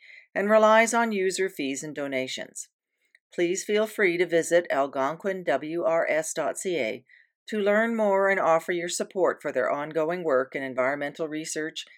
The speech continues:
teaching, and education. My research and reading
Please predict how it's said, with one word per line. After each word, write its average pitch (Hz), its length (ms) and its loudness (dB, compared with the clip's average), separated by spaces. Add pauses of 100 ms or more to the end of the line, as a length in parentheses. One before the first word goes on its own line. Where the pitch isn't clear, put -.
(240)
teaching, 139 540 -6 (100)
and 127 360 -6
education. 120 680 -8 (2250)
My 269 220 0
research 294 560 -2
and 214 180 0
reading 143 460 0